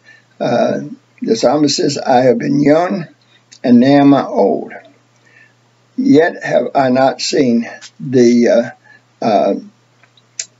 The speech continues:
and again, the Amplified uses the uncompromising. Uh, let me just give you the King James. "I've been, I have been young,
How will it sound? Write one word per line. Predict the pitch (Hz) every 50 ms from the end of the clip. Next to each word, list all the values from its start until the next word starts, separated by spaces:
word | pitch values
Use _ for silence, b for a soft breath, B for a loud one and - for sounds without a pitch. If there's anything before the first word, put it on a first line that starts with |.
| _ _ _ -
and | 123 123 127 123 - -
again, | - - 107 120 139 143 143 143 135 131
the | 127 123 -
Amplified | 147 156 143 120 120 117 117 120 123 127 123 117 120
uses | 131 131 127 123 123 120 - -
the | - 117 123 -
uncompromising. | - 131 135 131 117 117 - - 120 131 123 107 110 123 113 107 101 - - - - - - - - b b b b b b b _ -
Uh, | - - 107 104 110 104 -
let | - 160
me | 151 131
just | 127 127 - -
give | - - 139
you | 135
the | 127 123 113
King | - - - 135 127
James. | 120 - - 143 135 127 127 127 123 -
"I've | - - 131 123
been, | 123 127 123 127 123 123 B B B B B B B _
I | - 160 156
have | 147 143
been | 143 139 139 139
young, | 147 147 147 147 147 147 143 131